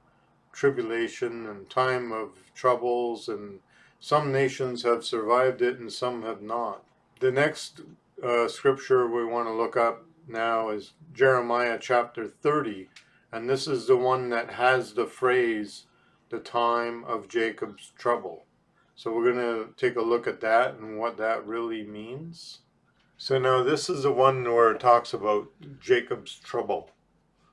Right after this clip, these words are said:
Um, Jeremiah chapter thirty. And the word that came to Jeremiah from the Lord, "Thus speaks the Lord God of Israel, saying, Write thee all the words that I have spoken to thee in a book.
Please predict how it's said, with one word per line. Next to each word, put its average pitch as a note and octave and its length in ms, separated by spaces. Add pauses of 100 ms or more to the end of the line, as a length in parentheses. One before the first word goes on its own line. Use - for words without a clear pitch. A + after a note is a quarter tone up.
(1000)
Um, G#2+ 760
Jeremiah B2 600
chapter A#2 440
thirty. G#2 500 (2000)
And B2 160
the B2 120
word E3 480 (260)
that A#2+ 160
came C#3+ 240
to B2+ 140
Jeremiah A#2+ 600
from A#2 280
the A2 80
Lord, G#2 440
"Thus C3 240
speaks - 460
the A#2+ 100
Lord A2+ 360
God A2+ 280
of A2 160
Israel, G2 440
saying, A2 440
Write A#2 600
thee A#2+ 340
all A#2 240
the C3+ 140
words A2+ 400
that A2 180
I A#2+ 140
have C3+ 260
spoken B2 580
to A#2 220
thee G2+ 300
in F#2+ 100
a F#2+ 60
book. G#2+ 440